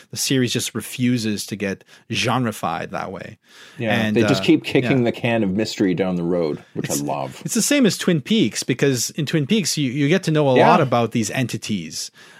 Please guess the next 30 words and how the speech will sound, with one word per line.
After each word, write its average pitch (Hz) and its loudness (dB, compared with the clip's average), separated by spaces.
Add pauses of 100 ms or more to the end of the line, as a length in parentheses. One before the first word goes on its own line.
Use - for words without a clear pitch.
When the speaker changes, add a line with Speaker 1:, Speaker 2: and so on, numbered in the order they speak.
Speaker 1:
uh, 104 0
and 113 -2
how, 107 -2 (260)
<laughs> - -16
how 143 2
they 135 4
can't 135 0
be 113 0
defeated. 104 -2
<laughs> 202 4 (400)
Uh, 143 4
Speaker 2:
Yeah. 143 6
Speaker 1:
but, 156 2
but 151 0
they 156 6
never 180 4
get 139 2
explained. 123 -2 (240)
To 180 4
make 185 4
something 180 2
into 147 0
an 120 2
entity 143 4
doesn't 127 0
explain 151 -2
it. 85 -4
In 120 -4
fact, 139 0
it, 120 -6